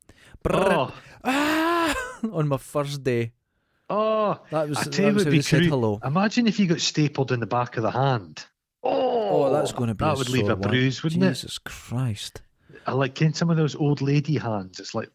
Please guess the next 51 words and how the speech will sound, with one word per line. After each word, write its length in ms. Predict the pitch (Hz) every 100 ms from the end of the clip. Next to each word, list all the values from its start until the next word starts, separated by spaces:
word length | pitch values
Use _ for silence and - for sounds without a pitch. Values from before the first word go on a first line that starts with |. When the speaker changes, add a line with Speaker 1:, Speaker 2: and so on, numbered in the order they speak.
| _
Speaker 2:
cre-, 160 | - - -
crepe 320 | - 131 131 -
paper. 400 | 117 - 87 - _ _ _ _ -
They 80 | 160
Speaker 1:
If 40 |
Speaker 2:
would 80 | 175
Speaker 1:
you 80 | 196
Speaker 2:
just 80 | 233
Speaker 1:
even 180 | 202 180
Speaker 2:
fire 260 | 151 127
Speaker 1:
talk 40 | 104
Speaker 2:
a 20 | 151
st- 140 | 143
Speaker 1:
about 80 | 123
my 120 | 120
hands 400 | 117 110 107 104 127
now, 220 | 120 104 98 - _ _ _ _
there'll 100 | 123
be 140 | 113 120
words. 500 | 110 110 107 - - _ _ _ _
They 120 | - 127
do, 280 | 127 127
Speaker 2:
Oh, 100 | 123 107
Speaker 1:
though. 100 | 107
Speaker 2:
that, 60 | 104 127
that. 180 | 156 107
Speaker 1:
<gasps> 40 |
Oh 160 | 123 127
my 180 | 117 104
g-, 60 | -
it's 180 | 143 -
like 160 | 196
crepe 280 | - 147 -
paper. 360 | 170 185 - 104 -
That's 200 | 160 -
the 100 | 147
skin 260 | - 156
I've 140 | 135 131
got. 200 | 104 -
No 160 | 127 160
collagen. 400 | - 156 147 127
Speaker 2:
Yeah. 220 | 147 143 131 - _
See, 240 | - 196
when 160 | 202 196
you 80 | 196
pull 360 | 196 208 196 165
a 60 |
bit, 320 | 120 107 -
does 180 | 104 113
it 100 | 120
just 340 | - 147 139